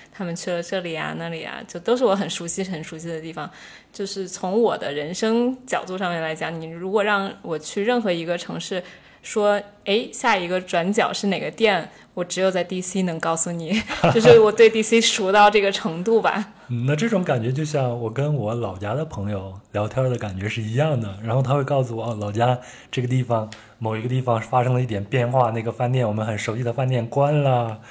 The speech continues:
Speaker 2: 什么地方又起了一个商场啊，等等等等。”
Speaker 1: 对，有一点这种感觉。我觉得就包括我回国以后，在北京生活了三年，我仍然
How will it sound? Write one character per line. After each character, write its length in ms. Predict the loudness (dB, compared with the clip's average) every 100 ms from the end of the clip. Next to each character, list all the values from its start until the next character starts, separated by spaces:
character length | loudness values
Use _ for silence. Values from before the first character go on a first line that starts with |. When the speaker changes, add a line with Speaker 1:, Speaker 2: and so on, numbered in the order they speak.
| -20 -8
Speaker 2:
什 180 | -6
么 60 | -2
地 140 | 0
方 160 | 0 0
又 80 | -2
起 200 | -4 -6
了 120 | -6
一 80 | -2
个 100 | -2
商 260 | 2 2 2
场 200 | 0 -2
啊， 80 |
等 200 | -4 -4
等 140 | -2 -2
等 180 | -4 -4
等。” 220 | -6 -8 -16 -20 -20 _ 2
Speaker 1:
对， 280 | 4 6
有 120 | 4 2
一 80 |
点 220 | 4 4 2
这 140 | -2
种 180 | -2 -2
感 220 | -2 -4
觉。 160 | -4 -4
我 100 | 0
觉 180 | 2
得 160 | 6 4
就 200 | 6 4
包 180 | 6 6
括 160 | 8
我 160 | 6 6
回 220 | 2 0
国 200 | 0 0
以 160 | 0 -2
后， 320 | 0 0 0 -4 -20 _
在 380 | 0 2 4 2
北 160 | 0
京 240 | -2 -4 -4
生 260 | -2 -2
活 140 | -2 -2
了 120 | -2
三 300 | -2 0 0
年， 340 | 0 -2 -4
我 200 | -4 -2
仍 180 | -2 0
然 240 | 2 4